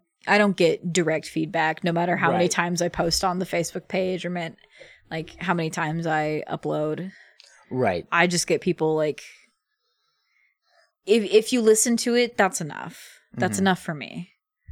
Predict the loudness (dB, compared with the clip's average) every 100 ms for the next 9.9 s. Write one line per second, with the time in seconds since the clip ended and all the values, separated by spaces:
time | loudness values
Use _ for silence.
0 | -16 -18 _ _ -10 -6 -6 -8 _ _
1 | _ _ _ _ _ -2 2 2 2 2
2 | 4 4 2 -4 _ _ _ _ -20 _
3 | _ -18 -8 -4 2 4 4 4 4 4
4 | 4 4 4 4 4 2 0 -2 0 0
5 | 0 -2 0 -2 -2 -4 -4 -2 4 6
6 | 6 6 4 6 4 4 4 4 2 0
7 | -10 -18 -18 2 4 6 4 2 2 6
8 | 6 6 4 0 0 0 -8 -20 _ _
9 | _ -8 -4 -4 0 2 4 2 0